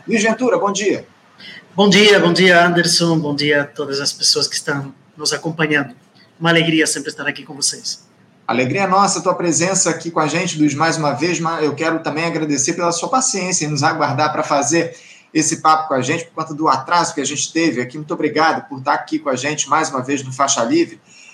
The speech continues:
Speaker 1: E, Luiz, a gente, evidentemente, queria tratar contigo a respeito da questão indígena aqui no nosso país, né? Os ataques que os povos indígenas sofreram no Brasil durante o mandato do Jair Bolsonaro,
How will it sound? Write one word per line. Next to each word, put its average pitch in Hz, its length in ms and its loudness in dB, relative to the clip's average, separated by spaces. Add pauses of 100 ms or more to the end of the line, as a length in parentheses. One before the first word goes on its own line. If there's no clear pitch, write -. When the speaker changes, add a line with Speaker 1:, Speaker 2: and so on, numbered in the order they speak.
Speaker 1:
E, 202 60 -2
Luiz, 240 240 -2
a 208 60 0
gente, 226 260 -2
evidentemente, 190 560 -6
queria 170 240 0
tratar 165 400 -6
contigo 156 640 0
a 156 60 0
respeito 147 440 -4
da 156 120 -4
questão 147 640 -4 (760)
indígena 202 460 0
aqui 127 160 -4
no 127 80 -2
nosso 120 240 -4
país, 104 240 -4
né? 131 100 -4
Os 165 140 -4
ataques 170 540 0
que - 80 -8
os - 100 -4
povos 139 300 0
indígenas 127 420 -4
sofreram 135 560 -2
no 120 100 -6
Brasil 113 320 -2
durante 127 320 -6
o 131 40 -14
mandato 127 500 -2
do 151 160 -8
Jair 151 340 0
Bolsonaro, 131 640 -2